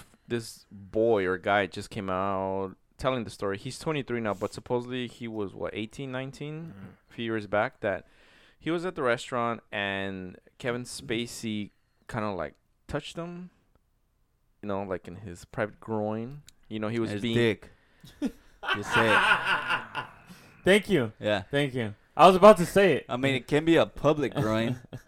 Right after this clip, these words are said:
Speaker 3: <laughs>
Speaker 1: "My name is Buck and I'm here to party."
Speaker 3: Yeah.
Speaker 4: His
Speaker 1: Uh,
Speaker 4: dick.
Speaker 3: <laughs> Yeah, T N T is rubbing off.
Speaker 1: And then, um, there was a quote by the guy. He's like, "Yeah."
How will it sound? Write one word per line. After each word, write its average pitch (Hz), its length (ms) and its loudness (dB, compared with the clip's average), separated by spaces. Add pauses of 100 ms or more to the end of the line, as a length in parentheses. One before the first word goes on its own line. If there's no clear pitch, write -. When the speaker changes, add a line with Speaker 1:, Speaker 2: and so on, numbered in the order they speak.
(140)
Speaker 3:
<laughs> - 400 -4
Speaker 1:
"My 110 200 2
name 117 220 2
is 104 160 -4
Buck 113 360 4
and 110 100 -4
I'm 104 80 -6
here 107 160 0
to - 60 -14
party." 120 360 0 (320)
Speaker 3:
Yeah. 104 320 2 (440)
Speaker 4:
His 170 120 6
Speaker 1:
Uh, 123 260 8
Speaker 4:
dick. 185 260 12 (140)
Speaker 3:
<laughs> - 160 -8
Yeah, 98 120 -2 (100)
T 120 100 -4
N 117 100 -2
T - 180 0
is 107 120 4
rubbing 104 280 0
off. 104 200 -4 (460)
Speaker 1:
And 139 340 4
then, 156 340 6
um, 131 520 2 (400)
there 165 140 2
was 170 160 2
a 117 40 -2
quote 127 400 2
by 120 220 6
the 104 140 -4
guy. 107 260 2
He's 107 120 -6
like, 104 200 -6
"Yeah." 160 600 -6